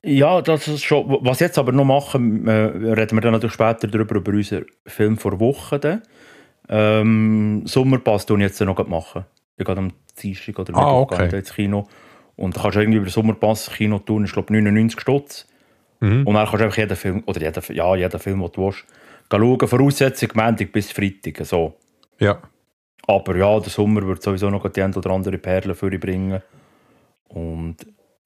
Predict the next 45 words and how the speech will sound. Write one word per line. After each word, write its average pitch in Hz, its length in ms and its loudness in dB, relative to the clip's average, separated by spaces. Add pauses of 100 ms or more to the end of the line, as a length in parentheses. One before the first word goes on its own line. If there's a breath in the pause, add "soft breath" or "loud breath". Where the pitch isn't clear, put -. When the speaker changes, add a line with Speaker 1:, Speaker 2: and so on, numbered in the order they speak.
Speaker 1:
ja, 90 360 0
ich 87 80 -4
glaub, 80 160 -8
wenn 82 100 -10
du 82 100 -6
sechsmal, 87 640 -6
sechsmal 85 380 -10
ins - 120 -14
Kino 92 240 -8
würdest 87 240 -12
gehen, 92 240 -4 (640 soft breath)
bis 101 160 -10
Ende 92 240 -6
September, 95 680 -8
hast - 40 -16
du 92 60 -8 (140)
es - 40 -20
wieder 104 200 -6
drinnen. 147 400 -2 (1040)
Speaker 2:
Ja, 90 280 2 (100)
der, 87 160 -6
ja, 80 120 -6
ja, 87 200 2
locker, 90 500 -2
also. 87 460 -4
Speaker 1:
Von - 200 -12
dem 90 280 -2
her, 82 260 -4
hast 87 200 -6
du, 95 260 -4
ja, 90 240 0
gehst 95 200 -2
vielleicht 95 160 -4
alleine 92 280 0
noch 95 100 -4
so 98 80 -6
ein 90 80 -10
bisschen 90 120 -6
Film 92 280 -6
schauen, 92 300 -8
oder 90 200 -10 (500 soft breath)
machst 101 220 0
mal 113 140 4
irgendwie, 110 300 4
ja, 101 300 2